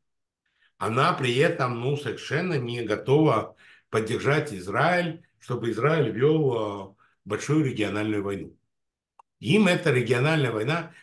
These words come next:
вот сейчас, ну, совсем не нужна.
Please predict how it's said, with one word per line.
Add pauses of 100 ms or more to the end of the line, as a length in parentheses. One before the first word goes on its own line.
вот
сейчас, (480)
ну,
совсем
не
нужна.